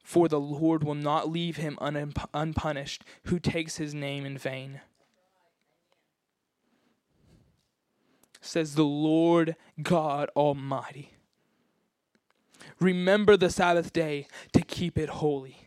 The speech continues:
Six days you shall labor and do all your work, but the seventh day is the Sabbath,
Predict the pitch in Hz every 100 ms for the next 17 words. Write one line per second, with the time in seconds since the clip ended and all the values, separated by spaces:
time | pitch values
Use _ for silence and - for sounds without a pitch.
0 | _ _ _ _ _ _ _ - - -
1 | - 208 190 180 180 170 160 170 156 151
2 | 147 156 165 180 151 156 160 143 156 175
3 | 165 147 131 - - - - - - 156
4 | 156 208 214 196 156 143 143 139 - -
5 | 143 151 135 -